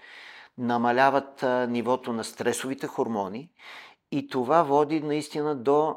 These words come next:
а, бих казал, едно уравновесяване на ежедневния стрес, който е предимно психоемоционален. Тоест,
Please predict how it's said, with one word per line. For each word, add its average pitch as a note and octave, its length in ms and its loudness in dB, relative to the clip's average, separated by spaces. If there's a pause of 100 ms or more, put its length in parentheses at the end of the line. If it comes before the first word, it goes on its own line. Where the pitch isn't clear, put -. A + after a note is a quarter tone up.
а, B2+ 380 -4
бих C3 280 -6
казал, C#3+ 300 2
едно C3 280 2
уравновесяване A#2+ 880 -2
на A#2 160 -2
ежедневния A2+ 800 -4
стрес, C#3+ 340 -6
който D3+ 340 0
е B2+ 140 -2
предимно C#3 480 -4
психоемоционален. G#2+ 1040 -4 (120)
Тоест, D3+ 280 -2